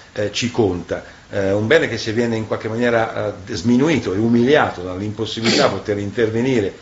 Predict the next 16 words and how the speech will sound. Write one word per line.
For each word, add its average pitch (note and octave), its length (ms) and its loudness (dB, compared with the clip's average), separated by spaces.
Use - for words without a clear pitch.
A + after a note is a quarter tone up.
con G#2+ 180 -2
debiti A#2+ 360 2
sacrifici A2+ 760 -4
perché G#2+ 260 -2
si G#2+ 200 -6
tiene B2 280 2
a G2 60 0
migliorare G#2 480 4
il A2+ 60 2
proprio A2 420 -4
livello, A#2+ 540 4
qualità G#2+ 340 -2
di A#2 120 -2
vita, A#2 340 -2
ma F#2 80 -10
può G#2 340 -6